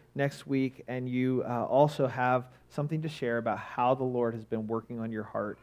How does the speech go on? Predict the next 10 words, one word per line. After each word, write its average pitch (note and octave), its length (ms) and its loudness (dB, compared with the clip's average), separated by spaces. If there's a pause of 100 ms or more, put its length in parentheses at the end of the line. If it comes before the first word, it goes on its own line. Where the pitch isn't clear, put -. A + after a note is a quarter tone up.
(340)
especially B2 460 -2
through B2 200 -4
this A2+ 200 -4
fall. G#2 400 -2 (500)
Um, G#2 220 -14 (500)
and C#3 100 0
if C#3 120 2
you D3 80 6
have D#3 240 10
nothing, E3+ 440 0